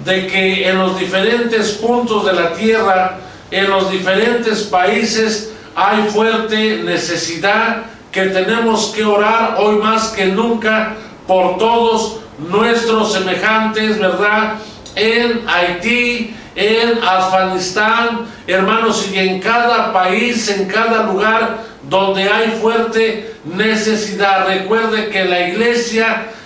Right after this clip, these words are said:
está atravesando en diferentes lugares persecución. Hermanos que están siendo perseguidos en los diferentes países. Hermanos, la razón, la causa,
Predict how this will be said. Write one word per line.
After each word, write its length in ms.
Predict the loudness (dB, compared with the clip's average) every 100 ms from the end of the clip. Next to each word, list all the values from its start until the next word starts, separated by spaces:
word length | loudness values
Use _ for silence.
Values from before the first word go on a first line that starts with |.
| -4
está 760 | -2 -2 0 0 2 2 2 2
atravesando 1000 | 2 2 0 -2 0 0 0 0 0 0
en 240 | -2 -2
diferentes 680 | -4 -2 0 2 0 0 0
lugares 600 | 0 2 2 2 2 0 -6 -14 -10 -2
persecución. 1160 | 2 2 2 0 -2 -2 -2 0 0 0 -2 -6 -14 -8
Hermanos 640 | -2 0 2 2 2 0
que 140 | 0 -2
están 340 | 0 0 0
siendo 680 | -2 0 0 2 0 0 -4 -12 -10 -2
perseguidos 1200 | 0 2 0 0 0 0 0 0 2 2 0 0
en 180 | 0 0
los 180 | 0
diferentes 840 | -2 -2 0 2 0 0 0 -2 -4 -10 -16 -4
países. 880 | 0 2 2 0 0 2 0 0 -6 -12 -2
Hermanos, 640 | 0 2 2 2 2 0 0
la 320 | 2 2 4
razón, 560 | 2 2 2 2 2
la 220 | 2 2 0
causa, 840 | 0 2 2 2 0 0 -4